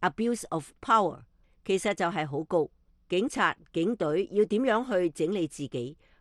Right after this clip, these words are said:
去面對現在嘅社會運動？因為警察做嘅係完全違反國際人權法。曾經活躍於香港社運圈嘅許穎婷表示，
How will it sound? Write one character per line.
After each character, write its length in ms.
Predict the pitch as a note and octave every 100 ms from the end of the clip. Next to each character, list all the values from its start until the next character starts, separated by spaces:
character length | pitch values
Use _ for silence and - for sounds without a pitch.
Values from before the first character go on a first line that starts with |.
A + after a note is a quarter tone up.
| -
去 160 | C4+
面 220 | C4 A3
對 220 | A3 A3+ A3
現 200 | F#3 F3
在 220 | F3+ E3+
嘅 100 | F3+
社 140 | - E3
會 140 | D#3 F3
運 180 | D#3 B2
動？ 260 | B2+ A2+ - _ _ _ _
因 140 | F#4
為 120 | D4
警 200 | A3+ G#3+
察 180 | D4 A#3+
做 220 | G3 E3
嘅 320 | D3+ F3+ E3 E3+
係 320 | G3 F#3+ E3
完 100 | D#3
全 220 | - D3+
違 200 | D3+ D3
反 260 | D3 D#3+ A#3
國 160 | F#3
際 180 | E3+ E3
人 180 | C#3+ A#2
權 180 | C3 A2+
法。 240 | - A2+ - _ _ _ _ _
曾 200 | - F3+
經 160 | F4+ D#4
活 120 | G3
躍 140 | G3+
於 160 | G#3+ C#4
香 260 | D#4 C#4
港 300 | A3+ E3+ G#3+
社 140 | A3+ E3+
運 340 | F3 E3+ D#3
圈 180 | A3 B3
嘅 160 | A3+ G#3+
許 80 |
穎 200 | F3 F#3
婷 220 | C#3 C3+ A#2
表 180 | B2+
示， 300 | C#3 - B2